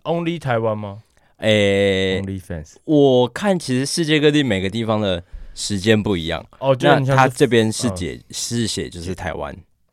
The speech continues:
Speaker 2: 对啊。
Speaker 1: 好，OK，那收到。
Speaker 2: 对，就是大家回去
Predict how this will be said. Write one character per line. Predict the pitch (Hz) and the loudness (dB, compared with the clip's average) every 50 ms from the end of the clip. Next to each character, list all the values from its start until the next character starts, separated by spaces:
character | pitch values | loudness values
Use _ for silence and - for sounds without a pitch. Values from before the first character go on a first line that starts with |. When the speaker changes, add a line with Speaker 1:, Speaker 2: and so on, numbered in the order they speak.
| _ _ _ | _ _ _
Speaker 2:
对 | _ - - | _ -18 -14
啊。 | 50 | -14
Speaker 1:
好， | 82 82 | -12 -14
OK， | 92 87 - - 71 69 67 _ _ _ _ _ _ - | -14 -14 -16 -18 -20 -20 -20 _ _ _ _ _ _ -20
那 | - 87 | -20 -20
收 | 85 - - 90 87 90 | -18 -18 -16 -16 -14 -14
到。 | 87 87 80 78 76 80 - | -14 -14 -14 -14 -16 -18 -18
Speaker 2:
对， | - 69 60 - - | -18 -16 -16 -16 -16
就 | - - | -16 -14
是 | 92 98 98 80 92 | -12 -12 -12 -12 -12
大 | 98 - 101 | -14 -14 -14
家 | 101 101 104 101 95 | -10 -8 -8 -8 -8
回 | 92 101 90 | -8 -10 -10
去 | 87 104 104 101 95 92 | -8 -8 -6 -6 -6 -8